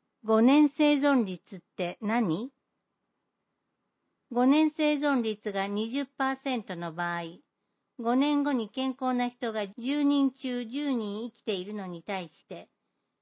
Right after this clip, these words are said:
十人中二人しか生きていないことを示しています。図があります。五年後に健康な人は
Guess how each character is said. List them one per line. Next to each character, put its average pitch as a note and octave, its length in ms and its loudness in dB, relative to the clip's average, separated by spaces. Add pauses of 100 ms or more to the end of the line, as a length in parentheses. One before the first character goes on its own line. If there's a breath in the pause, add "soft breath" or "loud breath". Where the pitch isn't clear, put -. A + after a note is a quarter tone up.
(160)
十 C#4 220 4
人 C4+ 260 8
中 A#3+ 500 -4 (120)
二 C#4+ 260 -2
人 D4 100 -4
し - 160 -18
か G#3 140 -4
生 A3 160 -8
き - 60 -20
て G#3 120 -6
い G3 120 -4
な A3 160 -2
い G3 80 -8
こ F#3 160 -10
と F3+ 180 -8
を F3+ 60 -4
示 G#3+ 380 -6
し - 80 -20
て - 120 -12
い E3 140 -6
ま D#3+ 180 -8
す。 - 60 -20 (2000)
図 A#3 180 -2
が C4 180 2
あ C4 60 2
り A#3+ 140 -2
ま G#3+ 180 -4
す。 - 60 -14 (2250)
五 A#3+ 160 2
年 D4 280 4
後 C#4+ 120 2
に A3 320 0
健 C4+ 280 0
康 B3+ 220 -2
な B3 180 2
人 A#3+ 280 -4
は F#3+ 240 -2